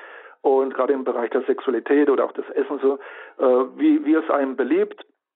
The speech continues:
äh, das spielt keine Rolle. Äh, man muss sich eben sowieso über diesen nichtigen Körper erheben. Das ist das Eig-, Eigentliche und das Leibliche spielt keine Rolle.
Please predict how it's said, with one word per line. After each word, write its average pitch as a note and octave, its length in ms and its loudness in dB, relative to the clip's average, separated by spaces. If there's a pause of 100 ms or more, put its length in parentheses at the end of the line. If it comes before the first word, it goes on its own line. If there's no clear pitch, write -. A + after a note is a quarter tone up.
äh, C3+ 100 -4
das - 120 -4
spielt - 300 0
keine C#3+ 220 2
Rolle. D#3 460 0 (480)
Äh, C3+ 160 2
man C3+ 160 -2
muss C#3+ 180 -4
sich D3 180 -2
eben C#3 220 -4
sowieso C3 460 2
über B2+ 200 -2
diesen C3 480 -6 (160)
nichtigen C#3+ 540 -4
Körper B2+ 380 0
erheben. B2+ 600 -2
Das B2+ 200 -2
ist - 200 -8
das C#3 100 -4 (120)
Eig-, C#3 380 0
Eigentliche C#3 720 0 (540)
und B2 200 0
das B2 140 -2
Leibliche A#2 460 -2
spielt - 240 -8
keine A#2 220 -2
Rolle. B2 360 0